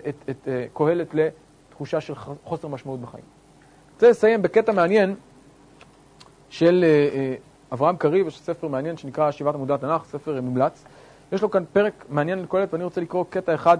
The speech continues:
אה, ובזה לסיים, קטע מתוך, אה, הפרק שלו על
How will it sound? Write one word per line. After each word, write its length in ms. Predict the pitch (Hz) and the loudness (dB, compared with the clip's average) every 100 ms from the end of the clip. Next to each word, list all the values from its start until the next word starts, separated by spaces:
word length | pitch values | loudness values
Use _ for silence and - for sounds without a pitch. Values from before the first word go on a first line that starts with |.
| - - | 2 -12
אה, 100 | 139 - 131 | -12 -12 -10
ובזה 300 | 127 131 151 | -6 -4 -4
לסיים, 480 | 143 139 185 170 170 - _ - | -4 -2 0 -2 -6 -20 _ -6
קטע 220 | 185 165 | -4 -4
מתוך, 400 | 147 170 104 127 | -2 -2 0 -2
אה, 280 | 143 135 123 | -2 -4 -6
הפרק 240 | 151 151 | -6 -8
שלו 160 | 139 | -4
על 60 | 135 | -6